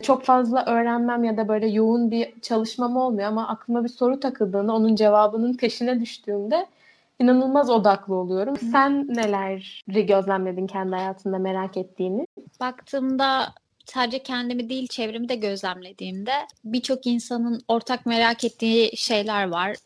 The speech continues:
Speaker 2: ve bir, bunlar da ortak merak olduğu için birbiriyle iletişimini de kolaylaştıran şeyler. Mesela siyaset ortak bir merak alanı ve herkes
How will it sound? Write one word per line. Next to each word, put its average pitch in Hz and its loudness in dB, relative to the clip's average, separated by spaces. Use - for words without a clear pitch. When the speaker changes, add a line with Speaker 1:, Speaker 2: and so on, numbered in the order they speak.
Speaker 2:
ve 196 -4
bir, 208 -4
bunlar 233 -2
da 240 0
ortak 240 -4
merak 226 -2
olduğu 240 -4
için 247 -6
birbiriyle 233 2
iletişimini 226 -2
de 233 2
kolaylaştıran 208 -4
şeyler. 202 -8
Mesela 202 -8
siyaset 233 0
ortak 226 -6
bir 214 -10
merak 208 -4
alanı 190 -10
ve 208 -4
herkes 214 -8